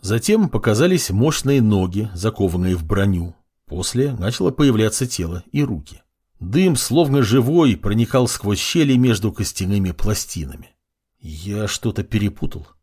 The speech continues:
удивлённо произнёс маг, рассматривая своё творение.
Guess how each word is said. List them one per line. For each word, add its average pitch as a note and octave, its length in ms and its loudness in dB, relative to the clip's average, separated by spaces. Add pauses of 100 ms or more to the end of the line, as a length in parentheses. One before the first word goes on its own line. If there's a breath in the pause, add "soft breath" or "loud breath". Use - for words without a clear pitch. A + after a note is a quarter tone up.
(120)
удивлённо G2 480 0
произнёс G2 500 0
маг, D#3+ 240 0
рассматривая A2 800 0
своё D#2+ 320 -6
творение. D2+ 600 -6